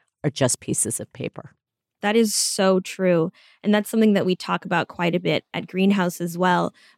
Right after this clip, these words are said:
Speaker 2: But there's literally nothing more important in the hiring process than that strong relationship between the hiring manager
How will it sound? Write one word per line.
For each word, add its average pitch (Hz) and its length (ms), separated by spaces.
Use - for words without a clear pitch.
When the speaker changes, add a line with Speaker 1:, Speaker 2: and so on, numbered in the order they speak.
Speaker 2:
But 185 100
there's 196 240
literally 240 560
nothing 226 460
more 190 180
important 202 720
in 208 100
the 202 80
hiring 190 340
process 262 600
than 196 160
that 185 160
strong 214 420
relationship 185 800
between 220 560
the 185 80
hiring 180 400
manager 175 520